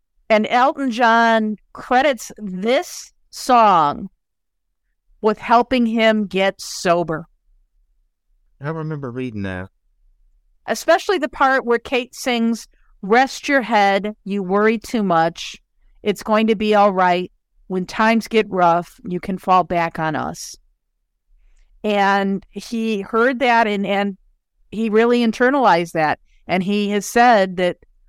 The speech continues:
Speaker 1: this song helped him get sober. Isn't that wild?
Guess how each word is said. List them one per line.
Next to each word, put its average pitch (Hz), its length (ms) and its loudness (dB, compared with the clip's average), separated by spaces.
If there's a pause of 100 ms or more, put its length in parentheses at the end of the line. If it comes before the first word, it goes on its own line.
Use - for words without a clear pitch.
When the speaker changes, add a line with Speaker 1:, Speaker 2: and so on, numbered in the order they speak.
(320)
Speaker 1:
this 202 120 0
song 202 320 2
helped 190 400 0
him 202 400 -2 (1200)
get 196 180 0
sober. - 440 0 (1300)
Isn't 214 80 -2
that 285 180 4
wild? 180 320 2